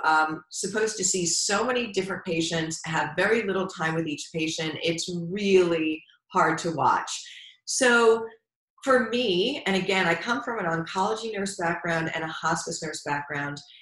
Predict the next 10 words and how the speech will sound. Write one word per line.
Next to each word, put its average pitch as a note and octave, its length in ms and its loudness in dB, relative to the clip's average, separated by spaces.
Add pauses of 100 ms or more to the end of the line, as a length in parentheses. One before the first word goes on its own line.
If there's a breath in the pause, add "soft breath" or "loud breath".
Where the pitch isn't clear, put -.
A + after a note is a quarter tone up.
(120 loud breath)
when G#3+ 540 0
my C4+ 400 2
doctors E3+ 640 2
in E3 160 0
oncology D#3+ 960 -2 (200)
would F3 220 -2
have F#3 200 0
a F#3 100 -4
patient E3 420 -4 (100)
die, D3 500 -2